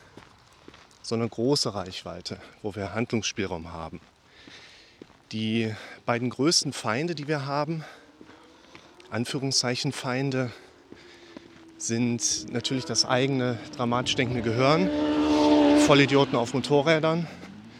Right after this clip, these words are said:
und die Gesellschaft um uns drumherum. Und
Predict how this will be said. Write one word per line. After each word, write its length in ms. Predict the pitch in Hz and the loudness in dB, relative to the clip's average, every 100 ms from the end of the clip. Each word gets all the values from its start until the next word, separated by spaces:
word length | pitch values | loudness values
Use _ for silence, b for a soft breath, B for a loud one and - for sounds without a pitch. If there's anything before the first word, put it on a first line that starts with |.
| B B B B - | B B B B -6
und 460 | 127 123 131 - | -2 0 0 -2
die 60 | 117 | -2
Gesellschaft 500 | 117 123 127 - 120 | 0 2 2 0 -4
um 100 | 113 | -4
uns 140 | 117 | -4
drumherum. 440 | - 110 95 85 78 B B B B B - | -2 -2 -2 -6 -8 B B B B B -6
Und 480 | 117 110 107 - | -2 0 -2 -4